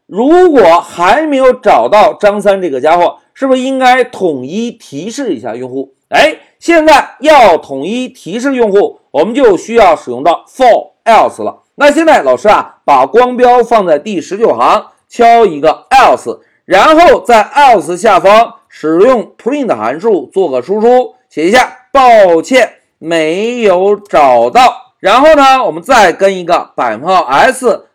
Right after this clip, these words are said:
把要查找的姓名跟在后面。老师呢，写一下 find name。好，同学们，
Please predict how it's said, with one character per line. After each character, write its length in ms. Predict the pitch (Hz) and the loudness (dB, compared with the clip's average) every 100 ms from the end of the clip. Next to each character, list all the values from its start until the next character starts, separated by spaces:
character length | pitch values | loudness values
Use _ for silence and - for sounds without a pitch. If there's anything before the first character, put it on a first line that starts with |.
| - | -2
把 480 | 190 170 196 - - | 2 4 2 2 -2
要 340 | 302 294 226 170 | 0 4 4 2
查 240 | 151 202 | -2 0
找 180 | 196 135 | 0 -2
的 140 | 123 | -4
姓 260 | - 247 180 | -10 -10 -10
名 400 | 120 123 185 208 | -10 -12 -12 -8
跟 140 | 196 | -6
在 160 | 180 165 | -2 -2
后 140 | 190 | -2
面。 220 | 175 156 _ | -4 -6 _
老 120 | 123 135 | -8 -6
师 100 | 202 | 0
呢， 220 | 214 214 | 0 0
写 220 | 208 113 | -4 -12
一 40 | |
下 220 | 110 139 - - | -8 -8 -8 -4
find 260 | 202 214 | -2 -2
name。 340 | 220 202 139 110 _ _ _ | -4 -8 -10 -12 _ _ _
好， 320 | - 285 302 - | -2 0 -2 -8
同 100 | 247 | -6
学 80 | 262 | -2
们， 220 | 269 | -2